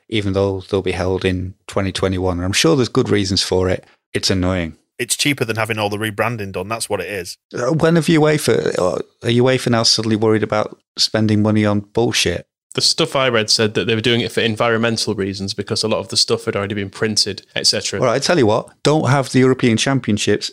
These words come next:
Speaker 1: spread out over an entire continent in as many different countries and cities as possible with all the travelling required between them. That was probably gonna be a better help to the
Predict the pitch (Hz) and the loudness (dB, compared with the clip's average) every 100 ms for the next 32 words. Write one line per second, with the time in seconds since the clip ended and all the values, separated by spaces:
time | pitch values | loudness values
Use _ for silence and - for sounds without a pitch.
0 | - - 123 117 117 - 110 107 104 104 | -4 0 0 2 0 2 2 2 2 2
1 | 101 - 113 107 - 117 113 101 92 95 | -2 -2 0 0 0 0 0 0 0 -2
2 | - 101 95 117 113 110 113 113 107 117 | 0 -2 2 2 4 2 0 -2 0 0
3 | 113 110 110 104 120 - 107 107 - 123 | 0 0 0 0 -2 -6 -6 -8 -4 -2
4 | - 104 95 - - 110 107 101 101 113 | 0 0 -2 -2 0 2 4 2 0 -2
5 | 110 104 101 101 104 104 101 95 - - | -2 0 0 -2 -2 0 0 -2 -6 -4
6 | - 107 101 87 90 _ _ 135 127 131 | 0 2 0 -4 -10 _ _ -4 0 0
7 | - 135 127 117 113 107 104 117 - 110 | 0 2 4 4 4 2 2 0 0 -2
8 | 101 - 101 104 - 110 104 101 | -2 -6 -4 -2 -2 -4 -2 -2